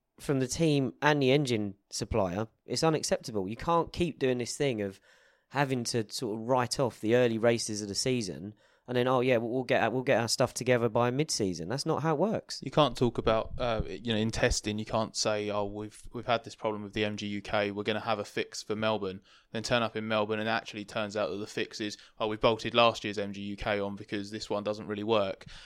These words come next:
Speaker 2: And I talked about, uh, running the, the new, the twenty seventeen M G U K in the Bahrain test last week, which is five kilos lighter than the, than the old unit.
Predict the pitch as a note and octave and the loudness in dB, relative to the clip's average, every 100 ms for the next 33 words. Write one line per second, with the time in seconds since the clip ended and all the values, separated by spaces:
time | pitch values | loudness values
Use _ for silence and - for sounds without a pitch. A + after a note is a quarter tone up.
0 | - - A#2 - C#3+ - A#2 A2+ G#2+ - | -12 -6 -6 -4 -4 -4 0 2 2 0
1 | A2+ G#2+ G#2+ A2+ G#2+ A2 G2+ G#2+ G#2+ - | -2 -2 -2 -2 -4 -6 -4 -2 -4 -6
2 | - - - - A#2 B2 A#2 A2+ - B2 | -16 -20 -16 -6 -4 -2 -4 -6 -2 -2
3 | - A2 G#2+ C3 A#2 G#2+ G#2+ G#2 G#2 - | -2 -4 -2 -2 -2 -4 -8 -8 -8 -2
4 | G#2+ G#2 G2+ G2+ A2 G#2+ A2 A2 - G2+ | -2 -2 -4 0 2 4 2 -2 -4 -4
5 | - G#2+ G#2 - A#2 A2 - F#2+ G#2 G2 | -4 0 2 2 0 0 -2 -8 -8 -10
6 | _ _ - A#2+ G#2+ - A2+ G2+ G2+ A2+ | _ _ 2 6 6 2 -2 0 0 2
7 | A2 A2 G2 F2 - - G#2 G2+ G2 G2+ | 2 2 -2 -6 -8 -6 -6 -4 -6 -2
8 | G#2+ G#2+ A2 A2+ A2 G2 F#2 | 0 2 4 4 0 -4 -4